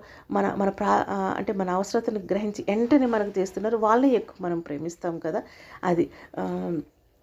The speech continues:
ఇటువంటి, ఇ-, ఇటువంటి అనుభవం ఉన్న వాళ్ళు దేవుణ్ణి ఎప్పటికీ వదిలిపెట్టరు. దేవు-, దేవుడితోటి సహవాసాన్ని, ఇ-, ఇటువంటి సహవాస,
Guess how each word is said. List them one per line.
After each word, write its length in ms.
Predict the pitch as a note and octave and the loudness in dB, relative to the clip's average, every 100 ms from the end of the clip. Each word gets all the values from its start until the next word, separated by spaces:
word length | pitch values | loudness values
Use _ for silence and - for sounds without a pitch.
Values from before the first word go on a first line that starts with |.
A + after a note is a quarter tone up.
| _ - - | _ -6 0
ఇటువంటి, 420 | E3+ A3 A3+ A3+ A3+ A3 A3 - - | 4 4 4 0 -2 -2 -2 -4 -2
ఇ-, 540 | G3 G#3 - - - | -2 -2 -6 -8 -2
ఇటువంటి 360 | A3+ - A#3 G#3 | -2 0 0 2
అనుభవం 260 | G#3+ A#3+ | 4 4
ఉన్న 200 | A#3 G3+ | 4 0
వాళ్ళు 380 | G3 F3 F3 - - - F#3 | 2 4 2 0 -6 -18 0
దేవుణ్ణి 400 | A3 A3+ A3+ G#3 | 4 6 4 -2
ఎప్పటికీ 520 | - _ - E4+ E4+ | -8 _ -2 2 4
వదిలిపెట్టరు. 640 | B3 F#3+ F#3 F3+ - - - _ _ | 4 2 -2 -4 -4 -6 -10 _ _
దేవు-, 420 | E3 F#3+ F#3 - | -6 -4 -4 -6
దేవుడితోటి 600 | E3+ G3+ G#3 G#3+ G#3 G3 A3 | 0 4 4 2 -6 -6 -6
సహవాసాన్ని, 840 | - G#3 G#3+ A3 A#3 A#3 G3+ G#3 - - - - | -8 -10 -4 -2 -2 -2 -4 -4 -8 -16 -16 -12
ఇ-, 100 | - | -4
ఇటువంటి 440 | G#3 G#3+ A3 A3 | -2 2 0 0
సహవాస, 560 | A3+ A3 G#3 A3+ A#3 A#3 | -4 -4 -6 -4 -4 -2